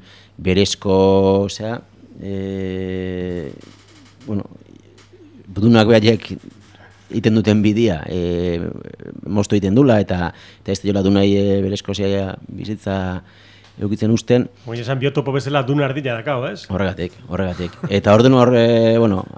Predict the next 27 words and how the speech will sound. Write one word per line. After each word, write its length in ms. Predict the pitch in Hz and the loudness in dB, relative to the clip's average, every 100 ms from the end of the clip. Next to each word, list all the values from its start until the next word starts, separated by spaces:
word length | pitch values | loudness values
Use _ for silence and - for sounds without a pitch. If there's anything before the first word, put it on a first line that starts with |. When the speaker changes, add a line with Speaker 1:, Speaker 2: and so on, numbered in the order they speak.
| - | -12
Speaker 1:
argi 240 | - 101 | -8 -2
dauna 220 | 104 107 107 | 0 2 2
da, 100 | 110 95 | 2 0
bueno, 180 | 90 78 | -2 -4
ba, 160 | 76 80 | -8 -10
eh, 380 | 78 - - | -12 -14 -10
solo 220 | - 101 101 | -6 2 4
horiek, 280 | 95 107 98 | 4 2 0
eh, 400 | 95 92 92 87 | -2 0 -2 -4
kentzia 400 | 104 98 - 90 | -2 -2 0 -2
dela 160 | 92 87 | 0 -2
proiektutako 600 | 95 92 92 90 98 101 | -6 -6 -6 -6 -2 0
bat, 220 | 117 - - _ - | 0 -4 -18 _ -20
eh, 440 | - 87 85 85 80 | -12 -10 -8 -10 -12
Kostasen 500 | - 92 - 90 90 | -12 -14 -10 -8 -4
bedinkazio 460 | 87 90 92 92 92 | -4 -4 -4 -4 -4
guztiarekin, 480 | 90 95 95 92 110 | -4 -6 -6 -4 -4
eta, 100 | 90 | -4
bueno, 140 | 90 | -4
ez 140 | 95 - | -4 -6
bedinkazio, 460 | 92 101 98 90 143 | -2 -2 -2 -2 -2
ez, 80 | 90 - - - | -4 -10 -14 -18
Kostasek 380 | - 87 95 98 | -18 -10 -8 -6
eskatuta, 580 | 104 - 110 107 120 131 - - - _ - 95 | -6 -4 -4 0 0 0 -4 -20 -20 _ -12 -6
Speaker 2:
Hori 200 | 95 95 | -2 0
Speaker 1:
eh, 40 | |
Speaker 2:
ningoa? 460 | 95 151 160 107 | 0 0 0 -2